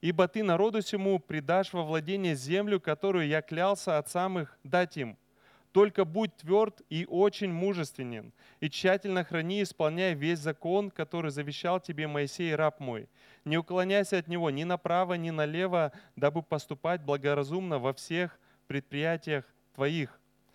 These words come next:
«Да не отходит сия книга закона от уст твоих, но поучайся в ней день и ночь, дабы в точности исполнять всё, что в ней написано,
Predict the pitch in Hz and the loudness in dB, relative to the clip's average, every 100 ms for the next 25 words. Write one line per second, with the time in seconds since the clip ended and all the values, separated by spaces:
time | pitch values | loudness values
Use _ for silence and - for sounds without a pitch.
0 | - _ 127 147 190 196 - 226 202 175 | -20 _ 2 4 4 2 2 0 0 -2
1 | 196 185 185 208 185 160 165 - 208 196 | 0 0 -2 -2 0 0 0 0 2 2
2 | 190 160 - 202 226 - 180 190 - 165 | 2 0 0 -8 -8 -6 0 0 0 -4
3 | 156 170 165 - 196 196 185 160 160 147 | -2 -2 -2 0 0 2 -2 -4 -4 -4
4 | 131 185 180 165 147 - - - - - | -2 0 0 0 0 -2 -16 -20 -18 2
5 | 165 175 175 - 208 214 208 190 160 - | 4 4 2 0 2 2 2 -4 -6 -6
6 | 175 - 156 165 190 175 - 190 175 - | -6 -2 -2 2 0 0 -2 -2 -2 -4
7 | 147 160 151 147 - 202 - 196 175 160 | -4 -4 -2 -2 -2 -6 -4 -2 0 -2